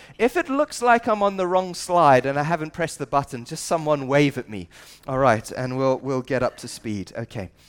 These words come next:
verse thirty-five. That day, when evening came, he said to his disciples, "Let us go over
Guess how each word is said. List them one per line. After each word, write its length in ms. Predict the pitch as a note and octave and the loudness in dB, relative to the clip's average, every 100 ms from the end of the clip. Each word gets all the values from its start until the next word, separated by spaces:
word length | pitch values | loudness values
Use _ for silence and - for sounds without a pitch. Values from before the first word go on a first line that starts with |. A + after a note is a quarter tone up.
| - - - | -20 -20 -2
verse 220 | D#3+ E3 | -2 -2
thirty-five. 680 | F3 D3 - G#2+ G2+ F#2 - _ _ _ _ _ - - | -6 -12 -8 -8 -6 -10 -14 _ _ _ _ _ -20 -6
That 300 | F#3 B3 - | 0 0 0
day, 420 | E3 B2+ A2 D3+ - _ _ - | 2 2 0 -4 -10 _ _ -6
when 240 | C#3+ D3 - | -4 -4 -4
evening 460 | F#3 G3 F3 D3+ | -4 -4 -6 -8
came, 480 | C#3 - G2+ G2 A#2+ _ _ _ | -8 -10 -10 -10 -16 _ _ _
he 140 | - E3+ | -6 -6
said 340 | - F#3+ F#3+ | 0 0 0
to 80 | F3+ | -2
his 240 | F3 F3+ | -2 -4
disciples, 840 | - D#3 D3+ C#3+ - G#2+ G2 - - _ _ - | -6 -6 -2 -2 -2 -10 -16 -20 -20 _ _ -12
"Let 380 | - C3+ E3 A#3+ | 2 8 10 10
us 200 | C#4+ - | 6 2
go 340 | - A3+ D#3+ C#3 | 0 0 2 2
over 420 | C3 A#2 C3+ | 0 0 -2